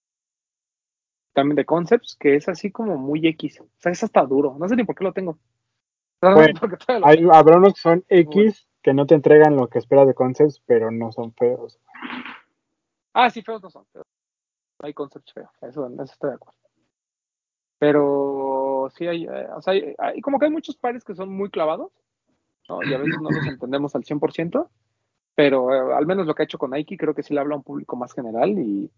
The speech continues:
Speaker 1: todo ha sido muy bueno, ¿no? O sea, eh, ejecuciones importantes de Nike y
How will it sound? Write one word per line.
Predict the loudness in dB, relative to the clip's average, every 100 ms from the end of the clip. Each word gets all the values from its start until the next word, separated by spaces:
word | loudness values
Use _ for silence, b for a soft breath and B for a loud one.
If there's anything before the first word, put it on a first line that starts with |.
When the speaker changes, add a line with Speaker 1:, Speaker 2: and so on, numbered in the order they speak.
| _
Speaker 1:
todo | -2 -2
ha | -4
sido | -12
muy | -12 -12 -10 -8 -8
bueno, | -10 -14 -14
¿no? | -10 -8
O |
sea, | -4 -4 -4 _ _ _ _ _
eh, | 2 2 2 -4 -12
ejecuciones | -12 -8 -8 -6 -8 -8
importantes | -8 -8 -6 -4 -4
de | -4
Nike | -6 -6 -4
y | -4 -6 -10 -10 -10 -10 -12 -14